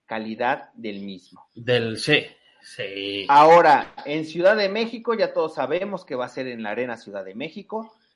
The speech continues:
Speaker 1: que hay boletos de arriba de cuatro mil pesos, entonces uno espera luchas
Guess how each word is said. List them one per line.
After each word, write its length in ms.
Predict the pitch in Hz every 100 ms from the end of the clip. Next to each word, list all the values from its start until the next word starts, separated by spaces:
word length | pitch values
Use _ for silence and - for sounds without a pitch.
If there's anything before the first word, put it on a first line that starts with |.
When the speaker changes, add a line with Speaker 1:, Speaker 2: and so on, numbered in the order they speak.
| _ _ -
Speaker 1:
que 160 | 120
hay 140 | 120 147
boletos 480 | 123 127 135 123 107
de 80 |
arriba 280 | 104 131 135
de 100 | 104
cuatro 300 | - 98 104
mil 240 | 107 127 123
pesos, 440 | 175 190 240 - - -
entonces 680 | 110 104 135 147 - 185 - _
uno 260 | 151 170 175
espera 500 | 123 - 147 180 190
luchas 800 | 156 185 220 - 269 392 -